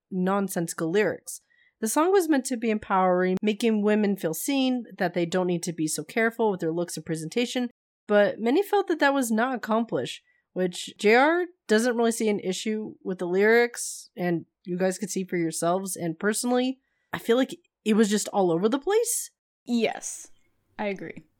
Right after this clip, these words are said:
Speaker 1: This wasn't the first time S M had been called out for it either, as F X was another group that had similar callouts. And to be fair, there's a huge number of songs of K-pop,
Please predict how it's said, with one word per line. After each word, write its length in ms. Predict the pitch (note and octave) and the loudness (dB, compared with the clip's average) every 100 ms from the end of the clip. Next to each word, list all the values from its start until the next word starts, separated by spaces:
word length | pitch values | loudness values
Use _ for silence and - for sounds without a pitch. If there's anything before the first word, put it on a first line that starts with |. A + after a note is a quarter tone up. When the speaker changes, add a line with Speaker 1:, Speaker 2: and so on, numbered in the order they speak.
| _ _ _ | _ _ _
Speaker 1:
This 160 | C4 C#4 | -4 0
wasn't 240 | E4+ G#4 | 0 0
the 80 | G4+ | -2
first 280 | F4 D#4+ - | 2 0 2
time 180 | D4+ D4 | 0 2
S 220 | A3+ - | -2 0
M 80 | B3 | 2
had 120 | A3 | 2
been 140 | G#3+ | 0
called 240 | G#3 G#3 G3 | 0 0 0
out 140 | D#3+ | -2
for 100 | F3 | -2
it 80 | F3 | -2
either, 460 | B3 D4+ C#4 A3 G#3+ | 0 0 2 2 2
as 300 | F#3 F#3 F#3 | 2 0 0
F 240 | G#3 G#3 | -4 -4
X 280 | G3+ F#3+ - | -4 -4 -6
was 140 | G3 F#3 | -4 -2
another 480 | F3+ F#3+ A#3+ C#4 | 0 2 2 2
group 340 | A#3+ F#3 F3 F3 | 0 -2 -4 -2
that 120 | F#3 F3 | 0 0
had 160 | F3 | 0
similar 360 | - E3 E3+ F3 | -4 -4 -4 -6
callouts. 560 | - A3 E3+ A2 - - _ _ _ | -2 0 0 -4 -10 -16 _ _ _
And 140 | F3+ | -4
to 100 | F#3+ | -2
be 100 | A3+ | -2
fair, 360 | B3+ A3+ G#3 G#3 _ _ _ _ | 2 2 2 -4 _ _ _ _
there's 260 | F#3 G3+ F3+ | 2 2 2
a 160 | - | -4
huge 1120 | F3 - - - C#5 C5+ C5 B4+ B4 A#4 A#4 G4 | -6 -8 -14 -6 -2 0 2 2 4 6 4 2
number 160 | G#4 G4 | 2 2
of 60 | |
songs 240 | F#4+ F4+ F4 | 2 0 -2
of 100 | - | -2
K-pop, 580 | D4 C#4+ C#4+ C#4+ - | -4 0 -2 -2 -6